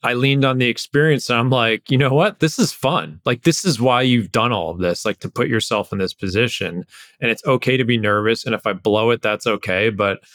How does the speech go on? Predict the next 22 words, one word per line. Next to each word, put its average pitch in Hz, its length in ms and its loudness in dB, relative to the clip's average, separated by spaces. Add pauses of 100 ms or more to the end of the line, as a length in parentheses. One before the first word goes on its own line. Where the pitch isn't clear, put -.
(280)
you 117 80 0
know, 110 80 0
this 107 160 0
kind 123 180 -2
of 101 140 -2 (160)
different 113 400 0
voice 113 340 2
emerged 101 460 -2
saying, 98 380 -2
like, 98 520 -2
"This - 180 -4
is 170 140 2
awesome. 113 520 0
Like, 95 280 -2 (160)
this - 160 -2
is 123 120 -2
where 127 120 2
you're 117 120 2
meant 104 260 -4
to 98 80 -6
be. 98 300 0
Like, 98 240 -2